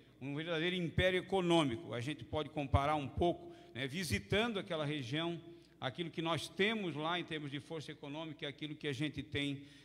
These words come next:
né, de força econômica aqui. Então, a nosso, o nosso foco, o nosso objetivo com resgate, né, dessa, o resgate dessa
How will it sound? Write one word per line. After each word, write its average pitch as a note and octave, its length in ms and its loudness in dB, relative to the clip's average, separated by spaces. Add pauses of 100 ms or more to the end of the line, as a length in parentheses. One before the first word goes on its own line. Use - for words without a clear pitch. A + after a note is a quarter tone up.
(120)
né, C3+ 140 0
de C#3 80 0
força D3 320 0
econômica C#3+ 540 0
aqui. B2 320 -2 (280)
Então, D3+ 760 2 (320)
a C3+ 120 0
nosso, D#3 320 4
o B2+ 300 2
nosso D3+ 260 2
foco, F3+ 500 6
o D3+ 40 0
nosso E3 280 2
objetivo C#3 560 -2
com E3+ 160 2
resgate, D3 880 2 (440)
né, C3 160 -2
dessa, C3 880 0 (540)
o B2 120 0
resgate D#3+ 600 2
dessa C#3+ 640 -2